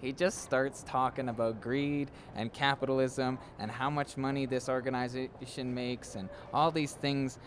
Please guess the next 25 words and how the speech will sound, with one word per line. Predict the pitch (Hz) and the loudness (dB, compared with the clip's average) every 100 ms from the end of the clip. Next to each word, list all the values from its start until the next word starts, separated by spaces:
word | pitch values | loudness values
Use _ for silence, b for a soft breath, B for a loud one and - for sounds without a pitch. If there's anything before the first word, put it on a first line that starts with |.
| B | B
And, | - 151 | -2 2
you | 147 | 4
know, | 143 139 - - | 2 0 -6 -12
when | 127 131 | -4 -2
we | 139 | 0
were | 147 127 | 0 0
talking, | - 175 214 - 127 127 135 B B - 123 | 2 2 2 0 -2 -2 -4 B B -8 -4
I | 127 | -2
s-, | 123 - - - | -4 -10 -14 -6
I, | 123 123 127 | -2 0 0
um, | 117 113 107 120 - - - - 135 | 0 -2 -4 -8 -12 -16 -18 -12 -4
you | |
know, | 143 | -2
started | 151 - 175 226 233 | -2 2 2 2 0
to | 190 | 0
get | 175 175 | 0 0
small. | - 139 151 175 | -4 -2 2 2
I | 135 | 2
started | 135 - 143 147 | -2 0 0 0
to | 151 | -2
get | 127 - | -4 -4
quieter. | - 139 156 151 147 147 147 151 B B B | 0 2 2 2 2 2 0 -2 B B B
I | 110 | -2
wasn't | 127 151 160 | 0 0 -2
really, | 123 147 147 143 147 | 0 0 2 0 -2